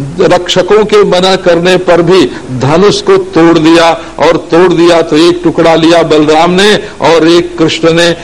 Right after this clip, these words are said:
जितने पहरेदार थे, चौदह हजार, उनको मार करके, अ, वहां से, अ, भगा दिया और लौट आए महाराज, जहां नंद बाबा ठहरे थे, अ, वहां। अब तो महाराज गांव में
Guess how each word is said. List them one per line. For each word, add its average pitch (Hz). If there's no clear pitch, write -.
जितने 220
पहरेदार 180
थे, 180
चौदह 185
हजार, 143
उनको 208
मार 165
करके, 180
अ, 175
वहां 165
से, 180
अ, 170
भगा 156
दिया 165
और 135
लौट 156
आए 160
महाराज, 165
जहां 160
नंद 160
बाबा 160
ठहरे 165
थे, 180
अ, 190
वहां। 165
अब 208
तो 254
महाराज 208
गांव 180
में 208